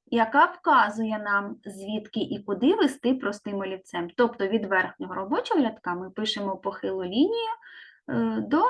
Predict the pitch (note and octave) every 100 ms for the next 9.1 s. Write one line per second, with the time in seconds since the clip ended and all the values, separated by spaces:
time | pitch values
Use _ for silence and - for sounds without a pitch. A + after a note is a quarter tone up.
0 | - G#3 G3+ F3+ G3 F#3 - F3 F3 -
1 | - C#3 C3 - F3 - _ - - -
2 | - F#3+ D4+ G#4 D4 G#3+ G#3+ G3+ F#3+ F#3
3 | F#3+ F#3+ F#3 F#3 - G3 - D4 G4 A4+
4 | - - - G#3 G3+ A3+ F#4+ A4+ F#4+ F4
5 | - E4+ - B3 A3+ - A3 A#3 B3 A#3
6 | A3+ G#3+ G3+ G#3+ A3 F#3+ E3 - _ -
7 | - - - A3 D#4 F#4+ D5 C#5 D#4 B3+
8 | A#3+ A3+ G#3 A3 A3+ A3 G3 F3 E3+ F3